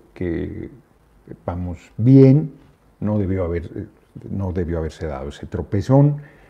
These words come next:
Creo que, eh, si nosotros, eh, reflexionamos tranquilamente, hoy debía haberles compartido el nombre del compañero que hizo el artículo, un tabasqueño que hace un artículo, les comenté ayer, donde,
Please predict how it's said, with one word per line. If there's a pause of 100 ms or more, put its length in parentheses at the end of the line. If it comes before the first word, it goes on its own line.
(420)
Creo (140)
que, (140)
eh,
si
nosotros, (340)
eh,
reflexionamos
tranquilamente,
hoy
debía
haberles
compartido
el
nombre
del
compañero
que
hizo
el
artículo,
un
tabasqueño (760)
que
hace
un
artículo,
les
comenté
ayer, (720)
donde,